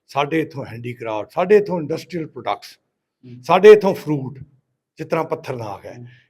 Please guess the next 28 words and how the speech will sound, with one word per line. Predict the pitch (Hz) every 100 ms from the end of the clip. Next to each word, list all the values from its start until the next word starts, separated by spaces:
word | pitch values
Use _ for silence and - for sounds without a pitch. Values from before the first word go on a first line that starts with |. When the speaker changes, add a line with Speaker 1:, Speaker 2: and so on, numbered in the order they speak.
| -
Speaker 1:
ਇਹ | 240
ਸਾਰੀਆਂ | - 196 196 214
ਉੱਥੇ | 208 196 220
ਅਗਰ | 208 196 -
ਅਸੀਂ | 147
ਪਹੁੰਚਾ | 175 - 120
ਦਈਏ | 123 160 202
ਤਾਂ | 208 - - -
ਸਾਡੇ | 151 131 139 180 185 185
ਫਾਰਮਰਾਂ | - 117 123 147 160 170
ਦੀਆਂ, | 170 190 202
ਸਾਡੀ | - 131 156
ਇੰਡਸਟਰੀ | 160 143 131 - 147
ਦੀਆਂ | 151 156
ਇਨਕਮ | 135 143 220 262 - - - _ _ -
ਪੰਦਰਾਂ | 185 202 233
ਤੋਂ | 277 254 123 143
ਵੀਹ | 233 277
ਗੁਣੇ | 226 196
ਵੱਧ | 160 123
ਜਾਣਗੀਆਂ। | 120 113 98 90
Speaker 2:
ਹੂੰ। | _ _ _ _ - 151
Speaker 1:
ਔਰ | 180
ਮੈਂ | 180
ਪ੍ਰੈਕਟੀਕਲ | 202 180 175 180 175 131
ਗੱਲ | 107
ਕਰ | 98 90
ਰਿਹਾ, | -